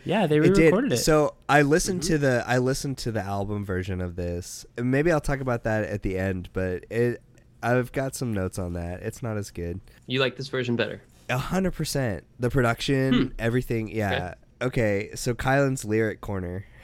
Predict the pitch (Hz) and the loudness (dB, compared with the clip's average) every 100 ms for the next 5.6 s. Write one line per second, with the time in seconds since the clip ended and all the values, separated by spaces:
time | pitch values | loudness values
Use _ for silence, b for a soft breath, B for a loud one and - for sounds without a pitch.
0 | - 139 - 156 147 175 131 104 104 104 | -8 -6 -2 0 0 -2 -4 -4 -4 2
1 | 120 135 107 117 139 110 101 101 123 135 | 4 4 4 2 2 0 -2 -4 -6 -8
2 | b b b b b b 156 156 143 - | b b b b b b 0 0 0 -2
3 | 135 131 - - 139 151 180 - - - | -2 -2 -10 -16 -10 -2 0 -2 -10 -18
4 | - 143 156 147 151 165 160 156 123 117 | -4 0 2 2 -2 0 -2 -2 -2 0
5 | 117 113 110 104 98 | 2 2 0 -2 -4